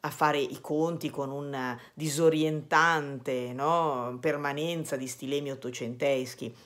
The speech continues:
nella pittura. Tutti i cremoniani proseguono su questo, questa tendenza ottocentesca anche alle soglie poi del Novecento, anche con opere datate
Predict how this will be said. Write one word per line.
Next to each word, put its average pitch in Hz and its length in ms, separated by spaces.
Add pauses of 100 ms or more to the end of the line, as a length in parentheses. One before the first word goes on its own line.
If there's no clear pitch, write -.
nella 139 280
pittura. 131 520 (260)
Tutti 240 240
i - 40
cremoniani 143 720
proseguono 135 680
su - 160
questo, - 400 (240)
questa 135 260
tendenza 151 680
ottocentesca 139 840
anche 156 280
alle 135 160
soglie 165 580
poi 135 240
del 135 120
Novecento, 123 920
anche 143 400
con 131 200
opere 135 340
datate 131 680